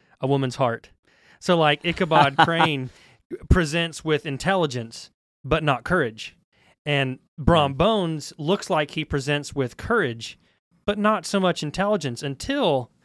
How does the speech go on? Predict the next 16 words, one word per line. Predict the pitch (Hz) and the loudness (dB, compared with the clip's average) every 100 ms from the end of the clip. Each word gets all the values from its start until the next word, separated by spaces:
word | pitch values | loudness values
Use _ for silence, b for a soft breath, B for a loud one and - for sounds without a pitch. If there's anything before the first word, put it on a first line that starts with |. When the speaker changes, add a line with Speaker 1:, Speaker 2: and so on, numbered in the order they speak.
| b b | b b
Speaker 1:
the | 151 | -2
thought | - 170 160 | 2 2 0
is | 135 | -2
planted | - 190 180 135 | -4 -4 -4 -8
that | 131 | -8
maybe | 151 214 311 226 123 113 104 _ _ _ _ _ _ _ | -4 -2 0 -2 -4 -6 -12 _ _ _ _ _ _ _
he | - 214 | -2 0
was | 175 | 2
more | 147 160 143 | 2 2 2
clever | - 202 190 156 | 2 -2 0 -2
than | 135 | -2
Ichabod | 135 143 127 117 | -4 -4 -4 -4
Crane | - 190 214 | -6 -8 -6
in | |
the | 120 104 | -8 -8
end. | 98 95 | -12 -18